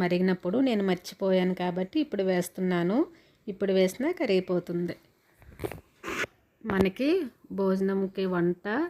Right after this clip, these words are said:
ఇంకా ప్రసాదాలు రెడీ అయిపోయండి. లాస్ట్లో ఈ గారెలు వేసిన నూనెలో అప్పడాలు లేదా వడియాలు ఏముంటే అవి వేపుకోండి.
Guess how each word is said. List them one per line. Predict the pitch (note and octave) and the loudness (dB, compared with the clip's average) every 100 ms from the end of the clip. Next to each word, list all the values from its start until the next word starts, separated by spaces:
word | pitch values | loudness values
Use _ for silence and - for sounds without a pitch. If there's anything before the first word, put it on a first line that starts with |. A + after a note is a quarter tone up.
| - F#3+ | -6 -6
ఇంకా | G3+ G#3+ | -6 -4
ప్రసాదాలు | F3 E3+ F#3+ F3+ F3+ F3+ C#4+ B3 | -4 -4 -4 -2 0 2 2 2
రెడీ | F#3+ F#3+ | 2 2
అయిపోయండి. | F3+ F3+ F#3+ F3+ F3+ F3 G3+ D4+ E4+ _ _ - | 2 0 0 0 2 2 2 0 -2 _ _ -8
లాస్ట్లో | G3 F3+ F#3 - G3+ A3+ F4 - - G3+ G3 | -2 -2 -2 -4 -2 0 -2 -6 -10 -2 2
ఈ | F#3 F3+ F3+ - G3 | 4 2 0 -6 -6
గారెలు | F#3 G3 G#3+ G3 | -2 0 0 2
వేసిన | F#3 F#3 F#3+ F3 | 0 0 0 2
నూనెలో | F3 F3+ F3+ F#3 C#4+ D#4 _ _ - | 4 4 2 2 0 -4 _ _ -12
అప్పడాలు | - - F#3+ F#3 F#3 F#3+ | -10 -4 0 2 2 2
లేదా | F#3 F#3+ | 2 2
వడియాలు | F3+ F3+ F#3 F3+ F3 - _ - F#3 | 2 2 2 2 0 -6 _ -4 0
ఏముంటే | F#3+ F#3 F#3 B3+ | 2 2 2 -2
అవి | F#3+ G#3 G#3 | 0 -2 0
వేపుకోండి. | F3 F3 F#3 F3 E3+ F3+ | 0 -2 -6 -2 0 0